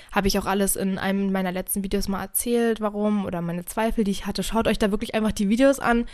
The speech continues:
Ähm, wenn euch das ganze Thema rund um Studium und Umzug total interessieren sollte, schreibt mir das hier in die Kommentare, weil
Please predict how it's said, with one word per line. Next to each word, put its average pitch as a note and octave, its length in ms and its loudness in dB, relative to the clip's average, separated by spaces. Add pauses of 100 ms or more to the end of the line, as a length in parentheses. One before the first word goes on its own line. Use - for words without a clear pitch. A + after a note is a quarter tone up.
(440)
Ähm, G#3+ 440 2 (680)
wenn A#3+ 140 6
euch A#3+ 100 8
das A#3 160 0
ganze A3+ 240 4
Thema A#3 320 10
rund A#3+ 340 8
um G#3+ 260 8
Studium B3+ 520 8
und G#3 280 2
Umzug B3+ 520 4
total A3+ 440 6
interessieren G#3 540 4
sollte, G#3+ 320 4
schreibt G#3+ 320 0
mir A#3+ 60 4
das A#3 160 2
hier - 180 0
in A#3 100 0
die A3+ 100 2
Kommentare, G#3 680 0
weil F3+ 180 2